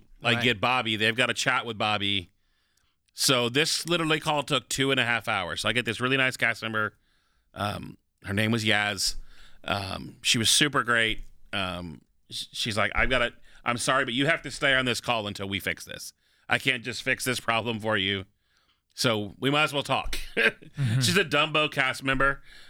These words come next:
Speaker 1: So obviously she hears, you know, she's like, "You're Terry Weaver, you wrote a book." 'Cause she's bored and Googling about me, which is, which was a little strange. Uh, but we talked about Dumbo and all of those things. And so
Speaker 2: Mm.
Speaker 1: eventually, after two hours, I get transferred to somebody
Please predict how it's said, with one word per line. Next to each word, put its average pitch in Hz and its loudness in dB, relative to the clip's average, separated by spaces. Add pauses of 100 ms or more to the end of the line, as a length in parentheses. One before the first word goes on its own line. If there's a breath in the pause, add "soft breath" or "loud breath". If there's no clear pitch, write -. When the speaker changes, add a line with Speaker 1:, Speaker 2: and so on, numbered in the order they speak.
Speaker 1:
So 120 2
obviously 120 0
she 117 2
hears, 110 2
you 107 -8
know, 95 0
she's 104 -2
like, 107 0
"You're 240 4
Terry 208 4
Weaver, 185 2
you 165 2
wrote 160 4
a 156 0
book." 160 -2 (720)
'Cause 180 2
she's 180 0 (180)
bored 143 2
and 127 -10
Googling 147 2
about 104 0
me, 110 -2
which 131 -4
is, - -4 (160)
which 101 -10
was 85 -6
a 85 -4
little 82 -6
strange. 85 -8 (520 soft breath)
Uh, 120 2
but 131 -2
we 139 -2
talked 143 2
about 120 0
Dumbo 107 2
and 104 2
all 98 2
of 98 0
those 101 2
things. 95 -2
And 98 -6
so 117 2
Speaker 2:
Mm. 92 -6 (600 soft breath)
Speaker 1:
eventually, 165 2
after 131 0
two 185 2
hours, 120 0
I 127 4
get 139 0
transferred 117 0
to 107 -2
somebody 104 2